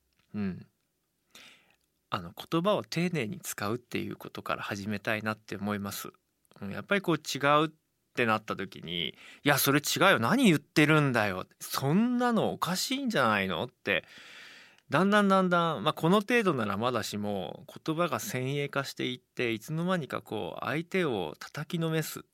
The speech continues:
ね、もしくはこう自分を守るために非常にこう過剰防衛していく、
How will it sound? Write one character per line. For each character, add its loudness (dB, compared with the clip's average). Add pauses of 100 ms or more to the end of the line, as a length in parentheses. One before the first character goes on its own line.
ね、 -6 (100)
も -2
し -4
く -2
は 0
こ -6
う -4
自 -8
分 0
を -2
守 4
る -6
た -4
め -8
に -6 (300)
非 -12
常 -4
に -6
こ -4
う -4
過 -4
剰 4
防 6
衛 0
し -6
て -4
い -6
く、 -14